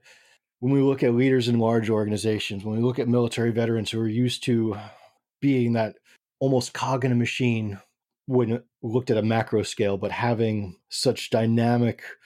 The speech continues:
jobs when looked at a, at a low level. When we look at entrepreneurs who are creating something new or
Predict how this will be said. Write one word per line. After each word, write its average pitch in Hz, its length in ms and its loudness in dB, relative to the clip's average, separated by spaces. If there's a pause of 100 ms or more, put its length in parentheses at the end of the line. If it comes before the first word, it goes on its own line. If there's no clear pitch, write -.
(280)
jobs 110 480 0
when 107 240 -2
looked 107 200 -4
at 101 80 -2
a, 104 160 -4
at 104 120 -6
a 101 40 -6
low 107 220 -4
level. 98 420 -8 (440)
When 113 140 -2
we 120 100 4
look 135 240 2
at 123 100 2
entrepreneurs 123 1040 -2 (240)
who 135 180 0
are 117 120 2
creating 117 400 -2
something 113 360 -4
new 123 300 2
or 107 400 -2